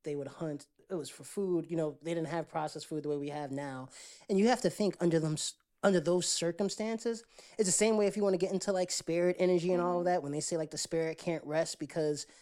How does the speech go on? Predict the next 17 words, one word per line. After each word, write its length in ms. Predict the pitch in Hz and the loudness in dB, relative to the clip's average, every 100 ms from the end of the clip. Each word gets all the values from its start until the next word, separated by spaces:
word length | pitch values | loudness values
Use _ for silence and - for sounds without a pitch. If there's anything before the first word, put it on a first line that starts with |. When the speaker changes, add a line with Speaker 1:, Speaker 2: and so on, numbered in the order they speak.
| _ - | _ -6
Speaker 1:
there's 180 | 156 - | -6 -2
unsolved, 640 | 170 170 175 165 165 165 190 - _ | -2 0 0 2 2 0 -6 -12 _
like, 220 | 185 185 - - | -6 -6 -8 -6
you 80 | 247 | -4
know, 260 | 147 139 - | -2 -6 -10
Speaker 2:
I 120 | 202 240 | -8 -6
believe 340 | 247 254 208 | -6 -6 -6
it. 100 | 190 | 2
Speaker 1:
things 300 | 233 254 247 | 6 6 4
and 60 | 240 | 0
stuff 200 | 254 262 | -2 0
like, 140 | 254 214 | 0 0
it's 120 | 180 | 2
just 200 | 220 - | 2 2
like, 240 | 214 180 _ _ _ _ _ - | 0 0 _ _ _ _ _ -6
you're, 240 | 160 180 - _ _ - | 0 0 -2 _ _ -4
this 260 | 180 - | -2 -2